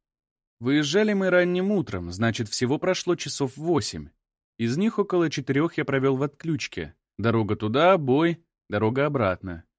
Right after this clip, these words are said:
Арифметика сходится. И в этом даже что-то хорошее. Раньше я выпадал на дольше. Значит, всё-таки держусь чуть лучше.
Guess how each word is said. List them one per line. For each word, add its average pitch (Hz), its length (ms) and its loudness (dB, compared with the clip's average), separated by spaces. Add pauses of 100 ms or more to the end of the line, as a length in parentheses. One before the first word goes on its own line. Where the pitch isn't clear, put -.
(240)
Арифметика 151 540 -4
сходится. 87 600 -6 (500)
И 117 180 2
в 110 80 0
этом 135 240 2
даже 131 260 4
что-то 131 280 -4
хорошее. 151 640 0 (260)
Раньше 180 360 2
я 165 100 6
выпадал 156 420 2
на 170 140 2
дольше. 98 480 -2 (340)
Значит, 175 400 -2
всё-таки 180 400 0
держусь 127 460 2
чуть - 280 -6
лучше. 87 600 -6